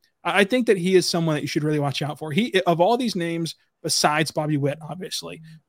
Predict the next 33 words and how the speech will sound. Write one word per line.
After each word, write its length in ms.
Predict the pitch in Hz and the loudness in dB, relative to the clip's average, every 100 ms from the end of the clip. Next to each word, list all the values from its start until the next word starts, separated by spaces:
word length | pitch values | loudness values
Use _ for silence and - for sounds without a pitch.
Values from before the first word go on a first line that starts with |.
| 147 | 0
Vinny, 320 | 175 208 190 | 2 4 2
I 100 | 170 | 2
think, 240 | 180 165 | 0 0
has, 280 | 165 156 - | 0 -2 -2
has 300 | - 151 147 | -2 0 0
some 120 | - 160 | -2 -2
of 60 | |
the 60 | 147 | 0
most 260 | 151 139 | -2 -4
pop 360 | - 165 175 - | -2 0 0 -4
potential, 540 | - 180 196 - 220 220 _ _ - | -6 -2 -2 0 -2 -4 _ _ 0
uh, 180 | 160 151 | 2 4
in 140 | 156 | 2
the, 120 | 156 156 | 0 0
in 80 | |
the 80 | 156 | 0
sense 300 | 139 165 156 | 0 -2 0
of, 160 | 160 139 | -2 0
like, 220 | 147 139 | 0 -2
he 220 | - 170 | -2 0
will 140 | 170 147 | 2 2
make 420 | 147 156 180 - | 0 0 0 0
you 100 | 196 | 0
know 180 | 202 190 | 2 2
who 200 | 196 202 | 2 2
he 160 | 208 | 2
is 160 | 202 196 | 0 0
by 160 | 196 | -2
the 100 | 190 | 0
end 80 | 202 | 0
of 80 | 196 | 0
the 80 | 202 | 0
year. 260 | 208 214 | -2 -2